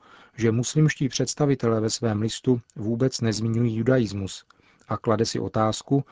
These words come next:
zda tím nebyla promeškána skvělá příležitost.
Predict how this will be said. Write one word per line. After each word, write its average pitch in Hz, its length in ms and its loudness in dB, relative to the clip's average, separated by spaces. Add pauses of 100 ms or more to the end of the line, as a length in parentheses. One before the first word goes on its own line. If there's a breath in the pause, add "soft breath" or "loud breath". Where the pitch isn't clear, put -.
(360 loud breath)
zda 139 180 2
tím 170 260 2
nebyla 139 320 4
promeškána 127 720 0
skvělá 107 440 -2
příležitost. 110 840 -4